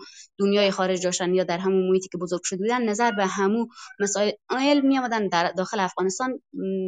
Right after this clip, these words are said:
نصاب تحریزی می‌کردن که متاسفانه منجر به ناکامی می‌شد و شکست می‌شد. و ما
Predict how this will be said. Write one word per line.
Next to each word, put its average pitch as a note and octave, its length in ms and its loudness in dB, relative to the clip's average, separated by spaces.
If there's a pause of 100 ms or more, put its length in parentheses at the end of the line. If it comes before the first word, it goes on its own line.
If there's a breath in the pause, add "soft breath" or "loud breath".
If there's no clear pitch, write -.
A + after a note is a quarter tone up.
(140)
نصاب G3 560 -2
تحریزی G#3 420 -2
می‌کردن G3+ 280 -4
که G3 160 -6
متاسفانه A3 680 -4 (380 loud breath)
منجر G3 500 2
به G3 180 -2 (440)
ناکامی F#3+ 400 0
می‌شد F3+ 380 -4
و E3+ 80 -6
شکست F#3+ 360 -2
می‌شد. F#3 260 -10
و A#3+ 100 -2
ما C#4+ 200 4